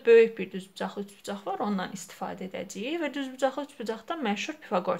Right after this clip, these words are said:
teoremindən istifa-, istifadə edəcəyik. Demək, birinci nə etməliyik? Ümumi tərəfin uzunluğu A-dırsa, median onu iki bərabər hissəyə bölübdürsə, bu bərabər hissələrin hərəsi A bölü iki, A bölü iki olur, düzdürmü?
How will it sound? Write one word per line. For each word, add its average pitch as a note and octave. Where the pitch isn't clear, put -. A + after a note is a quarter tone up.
teoremindən -
istifa-, -
istifadə G3
edəcəyik. G3
Demək, B3
birinci D#4
nə C4
etməliyik? -
Ümumi F4
tərəfin B3+
uzunluğu G#3
A-dırsa, G#3+
median B3
onu G#3+
iki G#3
bərabər F#3+
hissəyə A3+
bölübdürsə, F#3+
bu -
bərabər B3
hissələrin G3
hərəsi G3+
A A#3+
bölü G3
iki, -
A A#3
bölü A3+
iki -
olur, -
düzdürmü? G3+